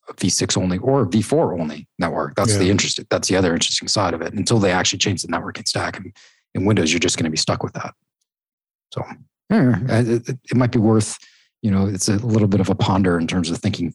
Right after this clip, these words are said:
Speaker 1: thinking through that. And I, th-, I don't think Windows is gonna be unique in this particular area in terms of, you know, many of the network devices or other,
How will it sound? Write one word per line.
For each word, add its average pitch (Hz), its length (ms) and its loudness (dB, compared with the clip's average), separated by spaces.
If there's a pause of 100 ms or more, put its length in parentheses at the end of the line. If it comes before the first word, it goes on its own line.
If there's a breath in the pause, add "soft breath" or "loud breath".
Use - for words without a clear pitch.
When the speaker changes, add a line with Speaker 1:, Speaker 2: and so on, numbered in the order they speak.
(140)
Speaker 1:
thinking 92 220 -4
through 123 180 2
that. 110 200 2
And 95 80 2
I, 98 60 2
th-, - 120 -2
I 131 60 2
don't 123 180 4
think - 140 0
Windows 101 280 4
is 87 120 0
gonna 87 140 0
be 78 80 -8
unique 90 340 0
in 82 80 -2
this - 140 -2
particular - 360 -2
area 80 380 0
in 82 100 -12
terms 82 260 -6
of, 73 180 -8 (520)
you 90 100 -4
know, 82 260 -6
many 120 500 -2
of 80 60 -4
the 80 80 -4
network 82 320 -2
devices 80 640 -2
or 78 160 -2
other, 78 360 -6